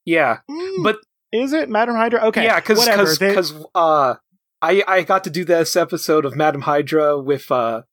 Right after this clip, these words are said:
Speaker 1: with Rob about it, and it, and she is literally just Madam Hydra number six. Like, she is, they never really gave her a name. She only had, like, three issues she was in, and that was it. But she was, like, she wasn't Viper, and she wasn't, uh,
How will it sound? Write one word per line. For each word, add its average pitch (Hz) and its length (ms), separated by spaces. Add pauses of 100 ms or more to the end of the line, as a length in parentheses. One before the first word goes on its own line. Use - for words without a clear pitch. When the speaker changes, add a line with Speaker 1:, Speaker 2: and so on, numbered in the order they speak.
(300)
Speaker 1:
with 156 140
Rob 147 280
about 113 260
it, 117 120
and 139 120
it, 156 120 (280)
and 156 140
she 208 200
is 160 200
literally 165 680
just 170 240
Madam 156 300
Hydra 143 280
number 131 300
six. - 500 (380)
Like, 131 140
she 196 160
is, 156 140 (160)
they 170 140
never 170 220
really 180 200
gave 165 200
her 170 120
a - 20
name. 151 280
She 147 140
only 151 200
had, 147 120
like, 131 240 (400)
three 170 220
issues 139 240
she 139 140
was 131 220
in, 127 280
and 127 120
that 127 120
was 117 120
it. 104 220
But 127 140
she 143 140
was, 135 200
like, 127 300 (400)
she - 160
wasn't 165 260
Viper, 156 640 (380)
and 135 200
she - 160
wasn't, 139 380
uh, 123 460